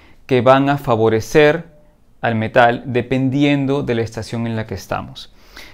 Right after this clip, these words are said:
El primero es el sabor ácido, que lo que hace es tonificar la energía del metal. Cuando uno consume ácido, lo que hace es absorber, ¿no? Como este gesto que uno hace cuando consume algo muy, muy ácido.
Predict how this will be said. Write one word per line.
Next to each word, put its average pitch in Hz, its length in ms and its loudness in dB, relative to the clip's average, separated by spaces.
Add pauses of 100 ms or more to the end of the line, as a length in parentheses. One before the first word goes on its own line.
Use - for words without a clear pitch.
(100)
El 135 140 6
primero 170 340 6
es 196 100 2
el 196 80 2
sabor 143 400 4
ácido, 117 720 0 (640)
que 127 120 2
lo 120 180 4
que 127 120 6
hace 143 380 4
es 131 200 -6 (140)
tonificar 151 800 4
la 143 100 2
energía 117 380 0
del 110 140 0
metal. 95 380 -8
Cuando 127 260 2
uno 180 220 2
consume 156 560 0
ácido, 147 640 0 (460)
lo 120 180 0
que 147 100 6
hace 147 240 6
es 147 220 -2 (480)
absorber, 123 720 4
¿no? 147 260 -6 (180)
Como 135 180 -4
este 143 160 -4
gesto 143 340 -4
que 143 60 0
uno 139 180 2
hace 147 180 0
cuando 117 220 -2
consume 131 400 -2
algo 131 160 2
muy, 156 240 2
muy 131 300 2
ácido. 147 460 -4